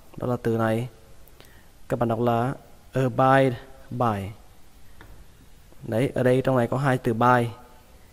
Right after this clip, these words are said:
Ở đây đọc là by và sau này cũng là by luôn.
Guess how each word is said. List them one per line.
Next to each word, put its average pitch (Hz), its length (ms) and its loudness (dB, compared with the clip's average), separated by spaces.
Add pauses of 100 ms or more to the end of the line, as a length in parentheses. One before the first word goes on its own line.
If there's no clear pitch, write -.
(760)
Ở - 80 -4
đây 127 300 2 (400)
đọc 110 140 0
là 110 40 0
by 123 360 2 (140)
và 113 120 -4
sau 120 160 -2
này 110 100 0
cũng 123 180 -2
là 110 80 0
by 117 260 2
luôn. 117 240 0